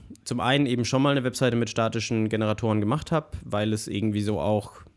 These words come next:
also es ist halt so die Reihenform von Webseiten, weil man halt einfach H T M L auch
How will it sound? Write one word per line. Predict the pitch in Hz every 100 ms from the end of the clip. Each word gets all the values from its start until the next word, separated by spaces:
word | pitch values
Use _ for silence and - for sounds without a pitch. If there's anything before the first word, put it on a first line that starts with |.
| _ _ -
also | 110 120
es | 123
ist | 131
halt | 139 120
so | 127
die | 107 107
Reihenform | 101 101 143 170 - 147 160 175 180
von | - 151 147
Webseiten, | 147 - 156 147 156 127
weil |
man | 104
halt | 113
einfach | 101 104 110 - -
H | 98 107
T | 120
M | 107
L | 104 120 151 160 - _ _ _ _ _ _ -
auch | 113 110